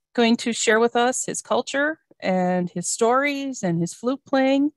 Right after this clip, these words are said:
And if you have any questions, put them in the Q and A box. There are two separate things down there. There's Q and A and then there's chat. We're gonna close chat because it kind of pops up and we don't wanna distract Michael. But Q and A is something that Amy and Kristen –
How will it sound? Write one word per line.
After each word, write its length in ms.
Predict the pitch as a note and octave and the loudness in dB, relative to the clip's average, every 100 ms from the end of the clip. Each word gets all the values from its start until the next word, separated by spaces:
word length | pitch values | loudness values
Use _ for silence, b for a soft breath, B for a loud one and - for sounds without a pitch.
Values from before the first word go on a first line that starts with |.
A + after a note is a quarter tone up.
| b b b _ | b b b _
And 260 | G#3+ G#3+ G3+ | 2 4 2
if 120 | F#3+ | 0
you 60 | G3+ | -14
have 320 | - B3+ C#4 | -6 -2 2
any 120 | D4+ | 0
questions, 680 | - C#4+ C#4+ - F3+ F#3 - _ | 0 -2 -2 -4 -4 -4 -6 _
put 260 | - D4 - | -2 -2 2
them 140 | C4+ | 2
in 120 | B3 | 4
the 80 | A3+ | 2
Q 320 | _ - A#3 | _ -6 0
and 100 | A3 | 2
A 140 | G3 G3 | 2 0
box. 560 | - - - - - _ b b b | -4 -10 -10 -8 -8 _ b b b
There 80 | E3+ | -8
are 20 | |
two 240 | F3 - C4+ | -6 -2 0
separate 380 | - B3 A3+ - | 0 0 0 2
things 240 | F#3+ F3 | 2 4
down 160 | D3+ C#3 | 2 0
there. 100 | - | -6
There's 180 | - | -12
Q 200 | - B3+ | -6 0
and 100 | B3+ | 4
A 160 | A3+ A3 | 4 4
and 100 | G3+ | 2
then 140 | F#3 | 2
there's 180 | F#3 F3+ | 0 -2
chat. 380 | - - D3+ - - | -4 -4 -4 -8 -10
We're 80 | F3+ | -4
gonna 160 | G3+ | -4
close 320 | - C4 D4 | 0 0 0
chat 360 | - A#3 G3 - | -2 -2 0 -2
because 240 | G3+ G3+ F#3+ | -8 -6 -6
it 140 | F#3 | -8
kind 180 | - G#3 | -2 0
of 80 | G3+ | 0
pops 380 | F#3+ F3+ - E3+ | 0 -2 0 -2
up 160 | F3 | -2
and 220 | F3+ F3 - | -2 -4 -4
we 80 | F#3 | -4
don't 140 | F#3 | 0
wanna 180 | F3 F3 | 0 -2
distract 560 | F3 - E3+ D#3+ _ - | -6 -4 -2 -4 _ -6
Michael. 500 | F#3+ F3+ E3+ D#3 E3 B B B | -4 -2 -4 -6 -6 B B B
But 140 | G3+ - | -8 0
Q 220 | D4 C#4+ | 4 6
and 100 | B3+ | 6
A 100 | A#3 | 4
is 100 | G#3+ | 4
something 440 | G#3 G#3 G#3 G3 | 2 4 4 2
that 140 | F#3 - | 0 0
Amy 360 | G3 G3+ G3+ F#3 | 0 2 2 2
and 100 | F3 | -2
Kristen – 640 | - F#3+ - F3 F3 | -4 -4 0 0 2